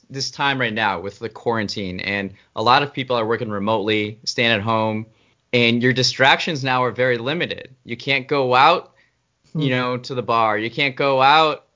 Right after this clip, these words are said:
Speaker 1: to so-and-so. So now you're stuck with your thoughts, and, and you're confronted with a lot of emotions that maybe you
Speaker 2: Right.
Speaker 1: haven't, uh, thought about recently.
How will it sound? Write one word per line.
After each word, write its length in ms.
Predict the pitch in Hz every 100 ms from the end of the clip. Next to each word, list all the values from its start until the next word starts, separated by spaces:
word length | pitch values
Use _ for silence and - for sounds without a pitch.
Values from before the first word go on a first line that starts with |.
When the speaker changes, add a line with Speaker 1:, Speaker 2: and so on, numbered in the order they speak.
| _
Speaker 1:
to 160 | - 127
so-and-so. 580 | - 139 131 127 139 120
So 140 | -
now 160 | 131 165
you're 160 | 190
stuck 260 | - 170 156
with 100 | 131
your 120 | 117
thoughts, 480 | 110 151 123 - - - _ _ _ _ -
and, 640 | 131 131 135 135 131 131 - - _ _ _ _ _ _ - - - - - - - - 143
and 160 | 147
you're 80 | 151
confronted 640 | 151 165 - 226 285 127
with 140 | 120 127
a 60 |
lot 240 | 143 143 156
of 80 | 156
emotions 520 | 143 156 208 151 127
that 160 | 131
maybe 220 | 120 131 202
you 60 |
Speaker 2:
Right. 60 | 165
Speaker 1:
haven't, 380 | 143 139 143 127 _ _ _ _
uh, 760 | 135 135 135 135 135 135 135 - _ -
thought 280 | - 165 226
about 300 | 143 110 107
recently. 580 | 98 - - 78 -